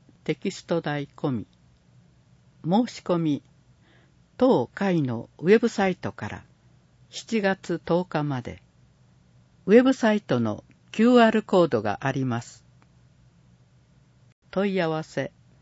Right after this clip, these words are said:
羽曳野アイティーサポート会。小島。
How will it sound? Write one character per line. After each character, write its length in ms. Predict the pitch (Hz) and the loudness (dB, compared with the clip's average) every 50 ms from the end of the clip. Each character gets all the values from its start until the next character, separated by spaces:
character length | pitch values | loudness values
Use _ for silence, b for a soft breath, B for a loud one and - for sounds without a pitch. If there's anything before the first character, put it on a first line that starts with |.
| _ _ _ _ _ _ _ _ | _ _ _ _ _ _ _ _
羽 240 | - - 175 185 247 | -4 -2 -2 0 0
曳 240 | 240 - - 214 196 | -2 -4 -4 -4 -2
野 240 | 185 175 165 - _ - | -2 -2 -4 -4 _ 0
ア 100 | 160 185 | 0 2
イ 80 | 226 233 | 2 0
テ 180 | - - 220 208 | -2 -4 -4 -4
ィ 80 | 208 | -4
ー 20 | 196 | -4
サ 220 | - - 160 156 | -4 -4 -6 -2
ポ 200 | - - 175 170 | 0 2 2 2
ー 40 | 165 | 0
ト 180 | - 156 147 | -2 -6 -8
会。 280 | - - 117 104 98 95 _ _ _ _ - _ _ _ _ _ _ _ _ _ _ _ _ _ _ _ _ - | -8 -8 -10 -10 -10 -12 _ _ _ _ -20 _ _ _ _ _ _ _ _ _ _ _ _ _ _ _ _ -6
小 160 | - 165 156 | -4 -4 -2
島。 420 | - - 156 147 143 131 120 - | -2 -4 -4 -4 -2 -4 -6 -8